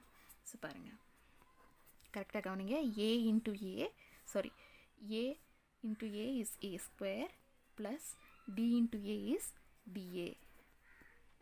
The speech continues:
Okay? Next, A into B. A B plus B into, sorry, D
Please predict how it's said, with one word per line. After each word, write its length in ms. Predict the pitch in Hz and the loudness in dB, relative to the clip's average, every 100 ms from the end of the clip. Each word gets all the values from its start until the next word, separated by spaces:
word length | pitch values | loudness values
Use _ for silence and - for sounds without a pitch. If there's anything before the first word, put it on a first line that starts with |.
| - | -14
Okay? 260 | 208 302 349 - - - - - - - | -6 -4 -4 -12 -10 2 6 8 8 8
Next, 420 | 247 196 - - 269 440 - - - - 214 208 | 6 4 2 4 4 2 -4 -8 -10 -8 0 4
A 40 | 226 233 226 | 6 8 8
into 260 | 214 214 320 | 6 6 4
B. 220 | 214 196 180 - - - - - 180 185 | 4 2 -4 -10 -18 -20 -20 -18 -10 -4
A 80 | 190 | -4
B 120 | 185 202 269 403 - - - - - - - - | -2 2 2 0 -8 -20 -20 -20 -20 -20 -16 -4
plus 280 | 208 302 - - - - - - - - - 190 | 0 0 -2 -14 -16 -18 -20 -20 -18 -14 -10 0
B 60 | 233 247 240 | 4 6 6
into, 320 | 226 226 311 403 - - - | 6 4 2 -2 -6 -16 -4
sorry, 240 | 208 185 | -2 0
D 120 | 196 | 4